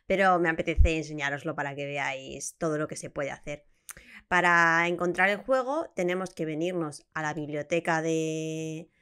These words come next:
del juego y en las lecciones nos vamos a ciencias y en ciencias seleccionamos lecciones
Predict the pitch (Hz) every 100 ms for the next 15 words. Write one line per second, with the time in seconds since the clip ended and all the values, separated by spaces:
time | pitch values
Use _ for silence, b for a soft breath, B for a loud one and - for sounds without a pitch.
0 | b b - 185 190 180 254 277 262 311
1 | 440 _ _ - 214 214 - - 151 139
2 | 139 151 - - 233 262 277 359 - -
3 | 175 147 165 160 143 165 180 285 302 302
4 | 294 294 349 349 - b b b b -
5 | 214 226 - 226 226 220 262 269 - 247
6 | 285 311 208 180 - 175 196 185 156 -
7 | - 175 160 - 226 180 147 -